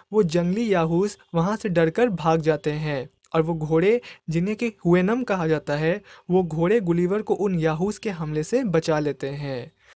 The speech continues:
तो अब गुलिवर जब वहाँ से जाने लगते हैं, तो तभी वो ये चीज़ देखकर काफ़ी सरप्राइज हो जाते हैं कि वो घोड़े जब आपस में आवाज़ें निकाल रहे होते हैं,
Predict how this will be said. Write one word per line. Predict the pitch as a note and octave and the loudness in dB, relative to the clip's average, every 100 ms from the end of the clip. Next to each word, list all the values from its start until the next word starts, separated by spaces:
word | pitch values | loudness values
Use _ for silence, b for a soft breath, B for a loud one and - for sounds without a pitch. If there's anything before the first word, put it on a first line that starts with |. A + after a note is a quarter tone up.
| _ _ _ | _ _ _
तो | A#3+ | 4
अब | A#3 | 4
गुलिवर | E3 E3 E3+ G#3+ | 4 0 2 2
जब | A#3 A3+ | 4 2
वहाँ | F#3 E3+ G3 | 2 0 -2
से | G#3 A3+ | -2 -4
जाने | F3 D#3 E3+ | 0 0 0
लगते | A3+ F#3+ - D#3 | 0 -2 -2 -4
हैं, | D3+ D#3 F#3+ B B - | -2 -2 -4 B B -4
तो | |
तभी | F3+ F3+ F#3+ | 0 2 2
वो | B3 B3 | 0 0
ये | E3 G#3+ | 2 0
चीज़ | - A#3 | 0 0
देखकर | F3+ G3+ A3+ | 2 2 0
काफ़ी | G#3+ G3+ A#3+ | 0 -2 -2
सरप्राइज | - E3+ E3 E3+ G#3+ | -2 -2 2 2 2
हो | F#3+ | 2
जाते | D#3+ D3 D3+ | 0 0 -4
हैं | D#3 E3+ G3+ B B | -2 -2 -4 B B
कि | - | -4
वो | G#3+ A3+ | 0 -2
घोड़े | D#3 D#3+ F#3+ | 0 2 2
जब | A3 A#3+ - | 4 2 0
आपस | D#3+ D#3 A3+ - | -6 -4 -6 -4
में | A3 A3 | -4 -2
आवाज़ें | D#3 D3+ D3+ E3 | -2 0 0 0
निकाल | A#3+ F#3+ E3 D3 | 0 -2 -2 -2
रहे | D3 | -2
होते | D3 C#3+ D3 | -4 -6 -6
हैं, | D#3 F3+ | -4 -6